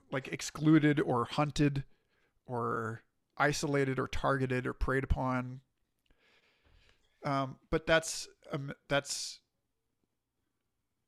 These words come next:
only for people who have, like, sort of half swallowed the gnosis of what this is, because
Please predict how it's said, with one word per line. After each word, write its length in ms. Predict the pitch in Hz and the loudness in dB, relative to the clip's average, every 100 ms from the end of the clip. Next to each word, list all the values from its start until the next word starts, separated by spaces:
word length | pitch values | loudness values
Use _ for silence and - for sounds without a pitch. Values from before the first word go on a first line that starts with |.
| _ | _
only 520 | 143 139 143 127 123 117 _ _ _ _ _ _ - | -6 -4 -2 -2 -4 -8 _ _ _ _ _ _ -10
for 140 | 139 | -6
people 280 | - 151 143 | -4 -2 0
who 140 | 131 | 0
have, 160 | 123 113 | -2 -4
like, 180 | 120 - | -6 -6
sort 160 | - | -8
of 80 | 131 | -8
half 320 | - 135 131 | -2 0 0
swallowed 760 | - - 135 120 120 117 113 113 - _ _ | -2 -4 0 0 0 -2 -4 -10 -18 _ _
the 160 | 131 | -10
gnosis 800 | 123 117 117 120 - 107 - - - | -8 -2 -2 -2 -6 -8 -8 -8 -10
of 240 | 120 - _ - | -14 -16 _ -12
what 160 | 131 | -12
this 140 | - - | -8 -4
is, 300 | 135 120 - - - _ _ _ _ _ - | -4 -4 -10 -18 -20 _ _ _ _ _ -10
because 800 | 135 - 127 123 113 113 - | -2 0 0 0 -2 -4 -10